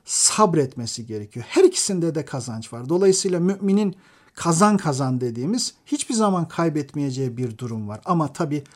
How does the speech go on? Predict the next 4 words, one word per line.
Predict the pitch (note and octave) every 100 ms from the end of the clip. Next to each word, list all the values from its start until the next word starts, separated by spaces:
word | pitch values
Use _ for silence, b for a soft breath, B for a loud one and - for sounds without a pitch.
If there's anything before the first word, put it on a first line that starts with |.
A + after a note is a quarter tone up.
| b
halini, | - D#3 D3 C3 A#2+ C#3+ A#2+
duruşunu, | C3+ C#3 C3 B2+ B2+
sizin | C3 C3 C3
ifadenizle | C#3+ C3+ C3+ C3 C3+ D3+ C3+